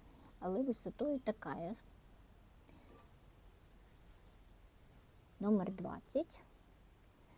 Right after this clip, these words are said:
Бірюзовий колір. По нижньому обідку є ось такий недолік. Вважаю, що він заводський.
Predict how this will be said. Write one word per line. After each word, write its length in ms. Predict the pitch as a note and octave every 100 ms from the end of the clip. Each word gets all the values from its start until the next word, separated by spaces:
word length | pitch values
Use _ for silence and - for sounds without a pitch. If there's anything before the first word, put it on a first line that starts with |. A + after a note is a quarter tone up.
| - -
Бірюзовий 640 | G3+ A3+ G#3+ G#3 G3+ G3+ -
колір. 420 | - G3 F3 C#4 - - - - - - - -
По 160 | F#3
нижньому 600 | G#3 A3+ A3+ G3+ G#3 F3 -
обідку 800 | G3+ A3 A3 - - A3+ G3 - - - - - - - - - - - - - - - -
є 320 | G#3 G3+ G3 -
ось 240 | - F3+ -
такий 340 | - - G3
недолік. 800 | A3 F#3 F3 E3 E3+ G3+ - - - - - - - - -
Вважаю, 440 | F#3+ F#3+ G3 F3
що 220 | F#3 - G3+
він 240 | G3+ F#3+
заводський. 920 | F#3 F3+ F3+ - - - - G#3+ C#4+